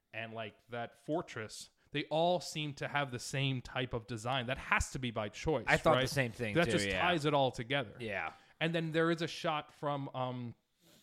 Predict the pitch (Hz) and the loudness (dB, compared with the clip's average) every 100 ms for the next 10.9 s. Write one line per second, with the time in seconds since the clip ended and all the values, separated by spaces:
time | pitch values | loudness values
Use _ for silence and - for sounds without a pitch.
0 | _ - 120 139 135 127 123 120 - _ | _ -20 -14 -8 -6 -4 -4 -6 -14 _
1 | _ _ _ - - 156 143 143 143 135 | _ _ _ -8 -4 -2 2 2 2 -2
2 | 123 135 131 - - 156 139 - - 139 | -4 -6 -6 -8 -8 -6 -8 -12 -6 -4
3 | 127 120 113 - - _ _ 143 151 151 | -4 -6 -12 -20 -20 _ _ -4 -4 -4
4 | 147 147 147 135 139 127 - 170 151 139 | -8 -4 -4 -2 -4 -2 -4 -4 -2 -2
5 | 131 - - - 143 160 151 143 139 127 | -4 -8 -10 -6 -6 -4 -4 -2 0 0
6 | - - _ 135 143 139 135 120 139 139 | -2 -14 _ -4 -4 -4 -8 -10 -10 -10
7 | 131 123 123 131 139 127 131 127 139 - | -8 -8 -2 2 2 4 4 6 4 4
8 | 139 139 135 139 143 185 240 135 135 160 | 0 2 4 4 2 4 2 2 -2 2
9 | 247 - 160 - 139 135 120 120 113 - | 2 2 -6 -6 -6 -6 -8 -6 -8 -10
10 | - - 165 170 175 165 143 139 139 | -18 4 6 6 6 6 6 6 4